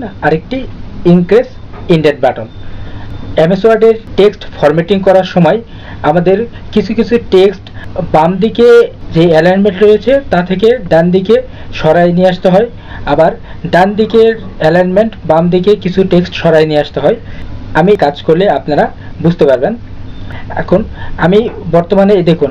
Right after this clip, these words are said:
আমার এই text সকল প্যারাগ্রাফ এবং সকল টেক্সট বাম দিকে সমানভাবে রয়েছে। আমি যদি চিন্তা করি আমার এই টেক্সটগুলো এক ধাপ ডান দিকে সরাই নিয়ে আসবো, সকল টেক্সট ডান দিকে এক ধাপ সরাই নিয়ে আসবো। এটি করার জন্য এইখানে দেখুন প্যারাগ্রাফ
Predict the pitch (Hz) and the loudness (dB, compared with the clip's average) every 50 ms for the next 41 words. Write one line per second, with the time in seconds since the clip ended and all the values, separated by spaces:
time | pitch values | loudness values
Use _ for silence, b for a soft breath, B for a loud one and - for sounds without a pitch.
0 | 131 135 151 170 185 185 - - 185 175 180 175 - 202 196 208 202 - - - | -2 0 2 2 2 0 0 0 0 2 2 2 2 2 2 2 2 -2 -8 -16
1 | - - - - - - - - - - - - - 165 170 - 208 180 - 180 | -16 -16 -14 -14 -14 -14 -12 -12 -12 -10 -6 -4 -2 -2 0 0 -2 0 2 2
2 | 165 175 175 175 180 185 190 185 175 156 156 165 170 - 165 160 - 180 175 - | 4 4 2 2 2 2 2 2 0 0 -2 -2 -2 -2 -2 0 0 0 0 2
3 | 196 233 - - B B B B B B B - - - 151 156 160 170 170 180 | 0 0 0 -4 B B B B B B B -6 -2 0 0 2 2 2 2 2
4 | 175 175 196 - - - - - - - - - 170 175 170 165 160 175 156 151 | 2 2 2 0 0 -4 -8 -8 -6 -4 -2 0 2 2 2 4 2 2 2 2
5 | 147 147 143 131 - - - - B B B B B B - 147 165 202 202 214 | 4 2 2 2 0 -4 -10 -10 B B B B B B -2 0 2 2 0 0
6 | 226 220 220 - - 208 190 185 190 180 - 160 180 214 - - 165 160 175 196 | -2 -4 -4 -2 0 2 2 2 2 0 0 2 2 2 2 0 0 2 2 2
7 | 190 185 175 175 - - 196 190 202 190 - - 165 151 165 202 214 B B B | 2 0 0 0 2 2 2 2 2 0 0 0 2 2 2 2 0 B B B
8 | B B - 156 165 160 156 - 202 - 339 - B B B B B - - 160 | B B 0 0 0 0 0 0 0 0 -2 -2 B B B B B -2 2 2
9 | 175 185 185 180 180 185 214 214 - 170 160 156 143 139 139 131 120 120 113 120 | 2 2 2 2 2 2 0 0 0 2 2 4 4 2 0 -2 -4 -4 -6 -8
10 | 117 - - - - - - - - - 165 170 - 208 190 185 - 160 - - | -8 -8 -10 -12 -12 -10 -10 -10 -6 -4 -2 0 0 0 0 0 0 0 0 0
11 | - 165 165 175 175 180 185 165 143 - - 185 185 - - 160 143 139 135 139 | 0 2 2 2 2 2 2 2 2 0 -2 -4 -2 -2 0 0 2 2 0 0
12 | 135 127 123 - - 113 110 B B B B B B B B B 165 165 220 208 | -2 -4 -4 -4 -6 -8 -8 B B B B B B B B B -2 0 0 2
13 | - 196 196 190 175 - 170 156 151 196 233 - B B B B - - - 170 | 4 4 4 4 4 0 0 0 0 0 -2 -4 B B B B -6 -2 0 2
14 | 180 190 190 185 180 165 147 - 196 220 214 - - 156 160 160 160 170 180 | 2 2 2 2 2 2 2 2 0 0 0 2 2 4 4 4 2 0 0